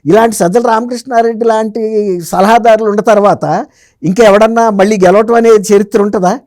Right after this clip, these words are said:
ఇప్పుడు వద్దనుకుని డిస్కార్డు చేసి అతను ఈ పార్టీలో రావటానికి వీలు లేదని చెప్పిన తర్వాత కూడా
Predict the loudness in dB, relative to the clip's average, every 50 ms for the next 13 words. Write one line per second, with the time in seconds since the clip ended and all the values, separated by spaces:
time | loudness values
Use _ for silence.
0 | _ _ -4 -2 0 2 2 0 4 4 4 4 4 2 0 0 0 0 0 -2
1 | -2 -4 -6 -10 -12 -14 -18 _ _ -4 -2 -2 -2 0 2 2 2 2 0 -2
2 | 0 2 2 2 2 0 -2 -2 -2 -2 -4 -4 -6 -6 -8 -10 -4 -2 -4 -2
3 | 0 0 -2 -2 -2 -2 -4 0 0 2 2 2 2 2 0 0 -2 -4 -2 -2
4 | -4 -4 -4 -4 0 2 2 2 4 2 0 0 -4 -4 -4 -6 -4 -2 0 -2
5 | -2 -2 -6 -4 -2 -2 -2 -4